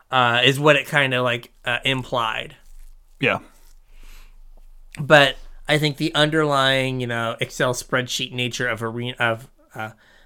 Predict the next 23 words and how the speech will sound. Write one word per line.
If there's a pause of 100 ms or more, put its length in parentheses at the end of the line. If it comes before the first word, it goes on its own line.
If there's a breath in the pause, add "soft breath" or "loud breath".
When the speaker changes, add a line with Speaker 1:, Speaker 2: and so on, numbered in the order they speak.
Speaker 1:
Magic
Online
is
not
going
to
change. (920)
Speaker 2:
Yep. (960 soft breath)
Speaker 1:
So,
on
one
hand, (920)
it's (540)
good
that
Daybreak (200)
is
a
company
that
has
demonstrated (800 soft breath)
the